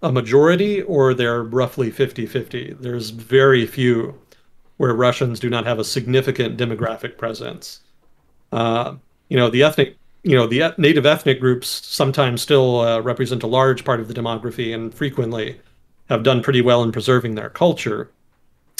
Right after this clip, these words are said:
Uh, but <clears throat> there's not really any that are purely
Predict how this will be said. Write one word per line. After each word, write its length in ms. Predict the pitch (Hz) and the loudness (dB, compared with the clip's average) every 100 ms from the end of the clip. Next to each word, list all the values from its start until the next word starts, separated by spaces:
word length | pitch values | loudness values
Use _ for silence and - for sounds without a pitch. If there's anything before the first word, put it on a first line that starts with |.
| - | -6
Uh, 300 | 160 123 117 | 0 2 0
but 400 | 107 127 120 - _ _ _ _ _ _ _ _ | 2 2 2 -2 _ _ _ _ _ _ _ _
<clears throat> 760 | - 185 123 127 _ _ _ - | 0 0 0 -8 _ _ _ -4
there's 160 | 156 135 | 0 2
not 180 | 165 156 | 2 2
really 260 | 139 135 | 2 2
any 200 | 156 135 120 | 2 2 2
that 160 | 117 | 0
are 240 | 117 110 - _ - | -2 -6 -10 _ -18
purely 680 | - 143 139 123 117 120 | -2 4 4 4 0 -4